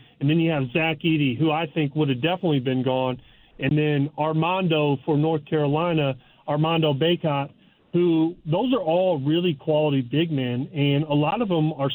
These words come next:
staying in school is because there's not a high demand for those type of players in the N B A right now. And now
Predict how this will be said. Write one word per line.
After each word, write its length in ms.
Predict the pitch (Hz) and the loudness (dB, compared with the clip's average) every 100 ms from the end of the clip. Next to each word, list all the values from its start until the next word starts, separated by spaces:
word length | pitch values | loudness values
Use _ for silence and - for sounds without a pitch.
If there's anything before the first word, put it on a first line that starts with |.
| - | -2
staying 240 | 165 175 | 0 2
in 140 | 156 139 | 0 -2
school 460 | - 214 208 160 165 | -2 0 0 0 -2
is 120 | 143 | -2
because 320 | 139 143 160 143 | -2 0 0 2
there's 200 | 151 131 | 0 0
not 220 | 151 170 | -2 0
a 80 | 151 | -2
high 300 | - 160 165 | -2 -2 -2
demand 560 | 143 135 156 175 143 123 _ _ | 0 0 0 2 0 -2 _ _
for 120 | 160 151 | -2 0
those 260 | 170 151 | 0 -2
type 240 | 175 156 147 | -2 -4 -4
of 100 | 120 | -4
players 380 | 175 175 147 135 | 0 2 0 0
in 100 | 151 | -2
the 60 | |
N 220 | 170 165 | 0 0
B 140 | 160 156 | 2 0
A 120 | 208 | 0
right 260 | 156 123 127 | -2 -6 -8
now. 300 | 117 107 - - - - - | -10 -10 -14 -20 -20 -20 -4
And 340 | 147 147 139 | 0 2 2
now 360 | 147 156 147 | 2 0 -2